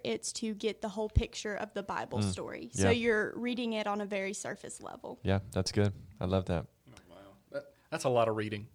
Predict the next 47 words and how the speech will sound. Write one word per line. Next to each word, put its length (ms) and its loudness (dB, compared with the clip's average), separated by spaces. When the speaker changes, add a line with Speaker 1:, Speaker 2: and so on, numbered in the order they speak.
Speaker 3:
just 160 2
in 100 4
general. 380 4
Speaker 2:
Yeah. 80 10
Speaker 3:
That's 120 8
a 40 12
Speaker 1:
Oh, 20 8
Speaker 3:
lot 240 8
Speaker 1:
for 80 2
Speaker 3:
of 60 -2
reading. 160 4
Speaker 1:
sure. 20 4
Speaker 2:
That's 140 8
a 40 8
lot 120 10
of 60 12
Speaker 3:
Did 80 4
Speaker 2:
time 260 6
to 100 4
devote 280 6
to 120 0
it. 220 -2
Speaker 3:
Did 120 4
you 60 10
Speaker 2:
Did 80 12
Speaker 3:
guys 80 12
Speaker 2:
y'all 40 12
Speaker 3:
ever 380 8
Speaker 2:
did, 160 6
Speaker 3:
What 60 4
Speaker 2:
did 60 12
Speaker 3:
were 60 10
you 60 8
Speaker 2:
you 80 4
Speaker 3:
gonna 120 -6
Speaker 2:
uh, 100 12
did 160 10
y'all 140 12
do 160 12
it 80 12
in 80 12
the 80 12
mornings 600 10
or 80 10
evenings 480 8
or 80 10
what? 280 8